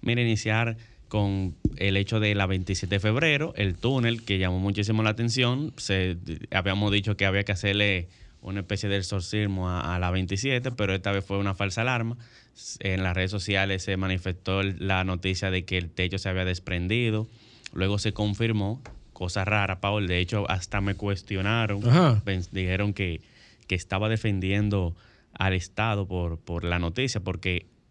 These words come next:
Speaker 2: No,
Speaker 1: eh,
Speaker 2: pero es que
Speaker 1: me
Speaker 2: tú tienes que ser objetivo. Cuando tienes
Speaker 1: Eh,
Speaker 2: que defenderlo, tienes que defenderlo.
Speaker 1: Claro,
Speaker 2: Porque es que
Speaker 1: entonces
Speaker 2: te, porque es que tú no te puedes convertir en un ente de crítica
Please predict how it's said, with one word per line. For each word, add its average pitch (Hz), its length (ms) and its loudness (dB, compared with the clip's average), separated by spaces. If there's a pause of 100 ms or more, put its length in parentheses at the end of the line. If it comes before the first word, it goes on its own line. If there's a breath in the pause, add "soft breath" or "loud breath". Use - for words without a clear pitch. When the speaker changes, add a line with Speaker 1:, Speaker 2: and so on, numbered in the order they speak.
(220)
Speaker 2:
No, 143 100 6
Speaker 1:
eh, - 60 10
Speaker 2:
pero 233 120 10
es 180 60 8
que 170 80 12
Speaker 1:
me 156 40 6
Speaker 2:
tú 170 100 10
tienes 180 240 10
que 165 100 10
ser 165 100 10
objetivo. 131 680 10
Cuando 135 220 4
tienes 147 180 8
Speaker 1:
Eh, - 20 10
Speaker 2:
que 190 80 12
defenderlo, 202 500 8
tienes 214 200 2
que 214 80 4
defenderlo. 202 500 2 (160)
Speaker 1:
Claro, 95 400 4
Speaker 2:
Porque 180 180 10
es 190 40 6
que 196 80 12
Speaker 1:
entonces 190 180 10
Speaker 2:
te, 156 60 6
porque 196 200 8
es 202 40 8
que 202 80 10
tú 185 100 8
no 196 120 8
te 190 100 8
puedes 196 180 10
convertir 185 540 10
en 180 100 8
un 185 180 6
ente 175 220 6
de 160 140 8
crítica 165 500 8